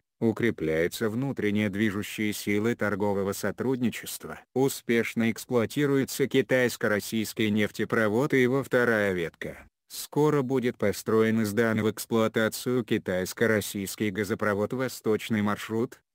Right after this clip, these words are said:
успешно завершена стыковка двух частей автодорожного моста Хэхэ Благовещенская железнодорожного мостового перехода Тунцзян-Нижнеленинская,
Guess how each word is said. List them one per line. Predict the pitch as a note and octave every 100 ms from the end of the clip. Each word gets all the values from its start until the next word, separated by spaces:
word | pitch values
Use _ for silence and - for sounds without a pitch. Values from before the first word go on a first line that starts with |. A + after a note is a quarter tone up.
| -
успешно | C#3 - - D3+ C#3+ - A#2
завершена | G#2+ G#2+ G2+ G#2+ G2+ G2+
стыковка | F#2+ - A2+ - A2 - A2+
двух | G2+ A2+ A2+
частей | - B2 - - G#2+ G#2
автодорожного | - G#2 A2 A2 G2+ G#2 G#2+ A2
моста | G#2+ - A2+ B2
Хэхэ | A#2+ A2+ - A#2
Благовещенская | A#2 A#2+ G#2+ G2 G2+ G2+ - A#2+ A#2 - A2+
железнодорожного | F#2+ G#2+ G#2 G2 G2+ G2 G2 G2 F#2 G#2 G#2
мостового | G#2 - G#2 F2+ F#2 G2+
перехода | - G#2+ G2+ - G2 G2
Тунцзян-Нижнеленинская, | - A2 G#2+ G2+ A2 G#2 G#2+ G#2 G#2 B2+ B2 A#2 A2+ - - D2 -